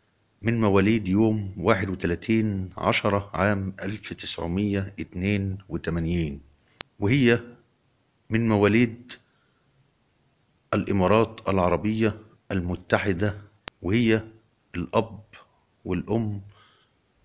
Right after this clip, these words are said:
من أصل أردني، ولكن تم انتقال الأسرة إلى القاهرة وعاشت فيها،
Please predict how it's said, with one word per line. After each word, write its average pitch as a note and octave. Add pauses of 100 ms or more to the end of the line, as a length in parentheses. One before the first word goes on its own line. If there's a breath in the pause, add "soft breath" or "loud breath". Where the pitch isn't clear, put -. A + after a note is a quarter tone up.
(640)
من G2
أصل - (840)
أردني، E2+ (2750 soft breath)
ولكن G#2+
تم A#2
انتقال G#2
الأسرة G#2 (260)
إلى G#2
القاهرة F#2+ (520)
وعاشت G#2 (1300 soft breath)
فيها، G#2+